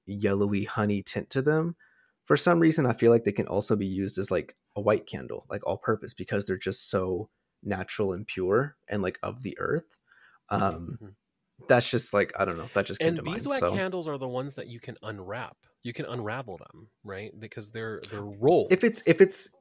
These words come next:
Speaker 1: if it's made like that, yeah. Like, there's beeswax candles you can buy that are, like, just melted down like any regular candle.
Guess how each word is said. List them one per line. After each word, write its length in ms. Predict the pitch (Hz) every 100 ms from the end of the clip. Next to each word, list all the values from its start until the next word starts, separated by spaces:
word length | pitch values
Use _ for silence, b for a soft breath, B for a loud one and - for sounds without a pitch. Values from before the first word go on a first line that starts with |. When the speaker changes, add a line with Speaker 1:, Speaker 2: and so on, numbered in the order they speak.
| _
Speaker 1:
if 180 | 160 156
it's 180 | 156 -
made 220 | 123 113
like 180 | 90 -
that, 220 | 95 -
yeah. 220 | 117 87
Like, 200 | 98 107
there's 160 | 135 127
beeswax 380 | 135 123 117 -
candles 260 | 113 107
you 60 | 104
can 120 | 104
buy 180 | 98 90
that 120 | 92 92
are, 80 |
like, 200 | 80 85
just 180 | - -
melted 280 | 107 92 98
down 240 | 101 101
like 160 | 104 104
any 160 | 104 90
regular 380 | 90 101 98
candle. 480 | 101 110 113 123 131